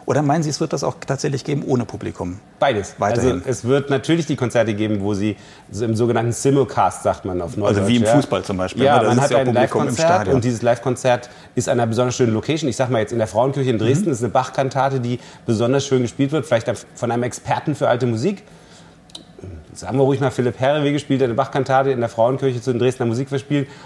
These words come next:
Speaker 2: und wir streamen das in der ganzen Welt. Einmaliger Moment. Warum
Speaker 1: Mhm.
Speaker 2: nicht sich
Speaker 1: Mhm.
Speaker 2: zuschalten aus Tokio, aus Peking oder aus Delhi?
Speaker 1: Mhm.
Speaker 2: Ja? Dann haben sie aber auch noch die Situation, dass der Stream ja auch ein Kunstwerk für sich ist. Ich hab ein bisschen damit experimentiert in diesem Jahr, sogar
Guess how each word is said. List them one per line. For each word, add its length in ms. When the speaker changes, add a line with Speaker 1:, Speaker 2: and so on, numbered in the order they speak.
Speaker 2:
und 140
wir 80
streamen 360
das 140
in 60
der 100
ganzen 240
Welt. 260
Einmaliger 540
Moment. 380
Warum 280
Speaker 1:
Mhm. 60
Speaker 2:
nicht 240
sich 160
Speaker 1:
Mhm. 40
Speaker 2:
zuschalten 440
aus 160
Tokio, 460
aus 220
Peking 460
oder 180
aus 240
Delhi? 380
Speaker 1:
Mhm. 260
Speaker 2:
Ja? 200
Dann 320
haben 120
sie 100
aber 120
auch 80
noch 120
die 120
Situation, 540
dass 200
der 160
Stream 420
ja 140
auch 100
ein 180
Kunstwerk 640
für 240
sich 300
ist. 140
Ich 100
hab 140
ein 40
bisschen 220
damit 160
experimentiert 640
in 80
diesem 180
Jahr, 220
sogar 260